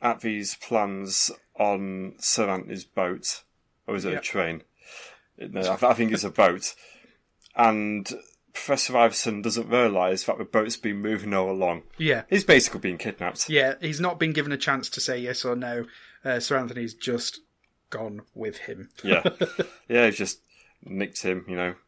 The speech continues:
Speaker 1: ca-, casually away, heading,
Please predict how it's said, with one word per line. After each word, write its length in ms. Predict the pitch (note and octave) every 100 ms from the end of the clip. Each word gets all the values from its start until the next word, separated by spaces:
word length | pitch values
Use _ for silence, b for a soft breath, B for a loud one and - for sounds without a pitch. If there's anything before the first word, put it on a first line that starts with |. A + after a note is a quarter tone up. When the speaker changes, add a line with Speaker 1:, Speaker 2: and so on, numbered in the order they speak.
| _ _ _ _ _ B -
Speaker 1:
ca-, 140 | B2+ A2+
casually 420 | A2 G2+ G#2+ G2
away, 460 | F#2 F#2+ F#2+ - - - -
heading, 420 | A2 G2 F#2+ F2+